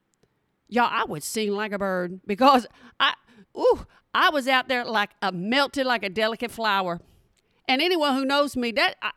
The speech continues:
I am no delicate flower. Amen. But, ooh, I'll be out there for just a few minutes, and I'm like, "Oh, it's dirty out here.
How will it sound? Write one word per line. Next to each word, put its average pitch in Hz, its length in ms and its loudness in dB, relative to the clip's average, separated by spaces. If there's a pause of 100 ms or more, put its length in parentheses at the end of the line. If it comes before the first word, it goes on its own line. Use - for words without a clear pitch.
(140)
I 311 160 2
am 220 240 -2
no 254 180 4
delicate 240 400 -4
flower. 190 380 0
Amen. 226 520 -2 (1500)
But, 196 280 -4
ooh, 320 300 -4 (560)
I'll 311 120 -4
be 302 120 -2
out 240 160 -2
there 226 160 -2
for 170 360 -8 (360)
just 294 220 -4
a 214 80 -2
few 277 220 -6
minutes, 269 240 -4
and 220 100 -4
I'm 285 160 -2
like, 247 200 -4
"Oh, 285 600 -6 (560)
it's - 160 -8
dirty 330 460 2
out 285 200 2
here. 240 500 -2